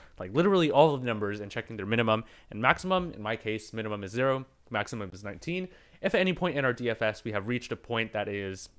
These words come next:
on the outside of our bounding box, then we're good to go and can return true to say that this position is exposed to the outside. Otherwise, we keep going. Um, I copy and pasted some of the code down here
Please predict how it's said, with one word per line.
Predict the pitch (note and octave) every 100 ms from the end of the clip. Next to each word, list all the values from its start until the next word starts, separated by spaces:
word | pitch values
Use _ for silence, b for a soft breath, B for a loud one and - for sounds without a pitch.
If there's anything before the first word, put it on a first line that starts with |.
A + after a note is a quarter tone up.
| -
on | A#2
the | G#2+
outside | A2 A2+ B2
of | A2+
our | G#2+
bounding | A2 C#3 C#3
box, | D3 D3 B B
then | - G#2
we're |
good | G#2+ E3+
to | E3
go | B2 A#2+ A#2+ -
and | A2
can | A2+ G#2+
return | F#2+ - F#2
true | - F#3+ F#3+ F#3 B B
to | -
say | - A#2
that | F#2+
this | C3
position | - A2+ G#2+ G#2 -
is | D#3
exposed | B2+ - A2 G2+ -
to | G2
the | F2
outside. | - - - b b b
Otherwise, | - G#3+ G3+ F#3
we | C#3+
keep | C3 B2
going. | A2 A2 A2+ -
Um, | A2 G#2+ G#2 G#2 G#2+
I | A2+
copy | A2+ C3+ B2+
and | A2
pasted | A#2+ - B2
some | -
of | A2+
the | A2
code | - A2+ G#2+ G2+
down | F#2+ F#2
here | C#3+ D3 D3